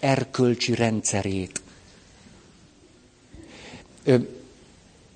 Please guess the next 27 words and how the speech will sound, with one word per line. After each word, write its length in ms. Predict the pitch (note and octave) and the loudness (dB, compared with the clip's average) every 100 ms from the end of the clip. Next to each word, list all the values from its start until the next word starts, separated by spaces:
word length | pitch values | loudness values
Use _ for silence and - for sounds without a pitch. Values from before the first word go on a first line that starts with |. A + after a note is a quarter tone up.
| - - - _ _ - | -20 -20 -20 _ _ -8
ez 120 | - C3+ | 2 4
oké, 540 | E3+ B2+ B2 D3+ - - - - - - | 4 6 6 4 -4 -18 -20 -20 -18 2
kevés 480 | F3+ F3+ D#3 C3 B2+ | 4 6 6 4 2
az 100 | A#2 | 0
információ. 1000 | B2 A2 A2 G2+ G2+ G2 - G2+ G2 G2 - - - - - - - - - - | 0 0 0 0 -4 -4 -2 -2 -2 -6 -18 -20 -20 -20 -20 -20 -20 -20 -20 2
Most 180 | D#3 - | 4 6
nem, 160 | F3+ | 6
nem, 260 | F3+ F#3 D#3+ F3 F3+ - E3+ - | 8 6 4 -2 -10 -10 -6 4
legnagyobb 420 | E3+ E3 D#3 D3 | 6 8 8 8
tisztelettel 640 | F3 - C#3+ B2 - B2 | 8 8 8 6 4 2
mondom, 380 | A#2+ A#2+ A#2 A2+ | 4 4 4 2
tehát 340 | B2 A#2+ D3+ - F#3 | 0 -2 -4 -6 2
így 200 | F3 E3 | 4 8
nem 220 | D3+ D3+ | 8 8
tudok 320 | C#3+ C3+ A#2+ | 6 6 6
ezzel 280 | B2 A#2 B2 | 4 4 2
a 60 | A#2+ | 2
kérdéssel 600 | C3+ B2+ A#2+ A#2 - A#2 | 2 2 2 0 0 0
mit 180 | B2+ - | 0 2
kezdeni, 520 | A#2 A2+ C3+ D#3+ F3+ - - - | 0 2 2 2 0 -4 -10 0
de 80 | C#3 | 6
ez 120 | C#3+ | 6
a 60 | C3 | 6
kérdés 400 | - G3 E3 C3 | 8 8 8 4
nagyon 300 | E3 F3+ C#3+ | 4 6 6
jó 200 | B2 B2+ | 6 6
arra, 360 | C3 C3+ F3 | 4 6 4